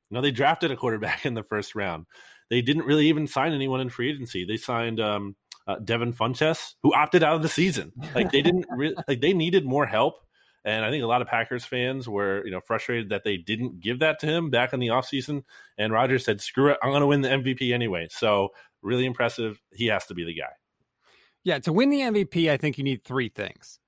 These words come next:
Speaker 2: One, you have to be a playoff team for sure. Two, you need the stats. But three, you also need narrative on your side. Narrative is a huge part of who wins the award. Going into the year, it was Russell Wilson, right? He's never w-,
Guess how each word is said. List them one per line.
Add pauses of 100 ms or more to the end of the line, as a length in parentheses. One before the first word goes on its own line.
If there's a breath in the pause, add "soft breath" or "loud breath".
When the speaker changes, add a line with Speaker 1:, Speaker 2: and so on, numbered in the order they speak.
(180)
Speaker 2:
One,
you
have
to
be
a
playoff
team
for
sure. (880)
Two, (260)
you
need
the
stats. (340)
But
three,
you
also
need
narrative
on
your
side.
Narrative
is
a
huge
part
of
who
wins
the
award. (120)
Going
into
the
year,
it
was
Russell
Wilson,
right?
He's
never
w-,